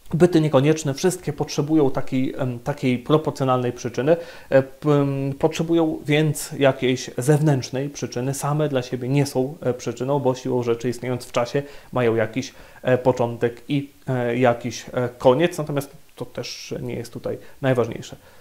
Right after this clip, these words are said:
E, skupmy się na tych najważniejszych punktach. Wszystko musi mieć proporcjonalną przyczynę, byty niekonieczne muszą mieć zewnętrzną przyczynę, ta ich przyczyna musi być poza kategoriami, no bo musi być to przyczyna również tych kategorii, to znaczy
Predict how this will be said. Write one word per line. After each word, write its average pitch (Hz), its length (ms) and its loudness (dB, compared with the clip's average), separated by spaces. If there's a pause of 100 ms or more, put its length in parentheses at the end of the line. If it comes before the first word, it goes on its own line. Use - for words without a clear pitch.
(140)
E, 135 100 4
skupmy 156 300 -2
się 147 120 2
na 143 80 4
tych 135 140 -6
najważniejszych 135 520 0
punktach. - 420 -10 (220)
Wszystko 185 440 2
musi 127 240 -2
mieć 123 160 -2
proporcjonalną 156 520 0
przyczynę, 160 400 -4
byty 147 300 2
niekonieczne 143 520 0
muszą 156 260 0
mieć 151 180 0
zewnętrzną 147 500 2
przyczynę, 175 400 0 (400)
ta 196 80 4
ich 196 200 -4
przyczyna 175 540 2 (160)
musi 160 380 0
być 147 380 0 (240)
poza 135 420 2 (120)
kategoriami, 123 720 2
no 120 80 -8
bo 131 100 -2
musi 139 220 -4
być 135 120 -8
to 131 100 -2
przyczyna 135 400 -2
również 143 420 2 (320)
tych 135 160 0
kategorii, 127 560 2
to 117 140 -10
znaczy 117 360 -2